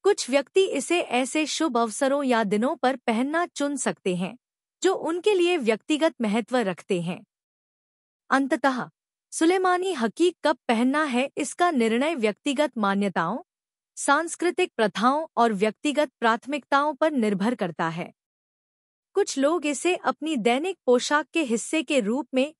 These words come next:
नियमित रूप से पहन सकते हैं, जबकि अन्य इसे विशेष अवसरों या समय के लिए आरक्षित कर सकते हैं, जब वे इसके कथित लाभों की तलाश करते हैं,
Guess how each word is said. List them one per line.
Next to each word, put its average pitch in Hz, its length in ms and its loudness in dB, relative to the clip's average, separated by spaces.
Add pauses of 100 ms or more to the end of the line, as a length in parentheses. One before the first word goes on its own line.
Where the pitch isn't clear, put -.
नियमित 349 480 -4
रूप 277 220 -4
से 302 220 -2
पहन 233 360 -2
सकते 180 400 -4
हैं, 175 220 -6 (440)
जबकि 311 400 0
अन्य 349 400 -4
इसे 339 340 -2
विशेष 240 500 -2
अवसरों 294 460 -2
या 277 200 0
समय 254 400 0
के 277 140 -4
लिए 277 260 0 (100)
आरक्षित 262 560 0
कर 202 180 -2
सकते 180 400 -6
हैं, 220 220 -4 (400)
जब 294 260 2
वे 302 160 -2
इसके 320 440 -4
कथित 254 440 -2
लाभों 220 400 0
की 320 160 0
तलाश 202 400 0
करते 175 360 -4
हैं, 170 220 -8